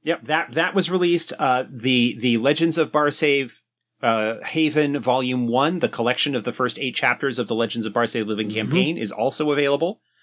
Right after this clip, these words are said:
Speaker 1: Um, Champions Challenge
Speaker 2: Yep.
Speaker 1: Volume one, the, the collected webcomic, is available. Um, so we just had a whole bunch of stuff that, that went up live in electronic form and has physical pre-orders ready and waiting for you. So check those out at the,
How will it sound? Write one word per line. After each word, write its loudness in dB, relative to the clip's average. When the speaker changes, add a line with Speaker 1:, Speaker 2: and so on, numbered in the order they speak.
Speaker 1:
Um, 2
Champions 0
Challenge 0
Speaker 2:
Yep. -4
Speaker 1:
Volume 0
one, 0
the, 0
the -2
collected -2
webcomic, 0
is 0
available. 0
Um, 0
so 0
we 2
just -2
had 2
a 2
whole 2
bunch 0
of -2
stuff 0
that, 0
that 0
went 2
up 0
live 2
in -4
electronic 0
form 0
and -4
has 0
physical -4
pre-orders 0
ready 0
and 0
waiting 0
for -6
you. -6
So -6
check -2
those -2
out -2
at -10
the, -6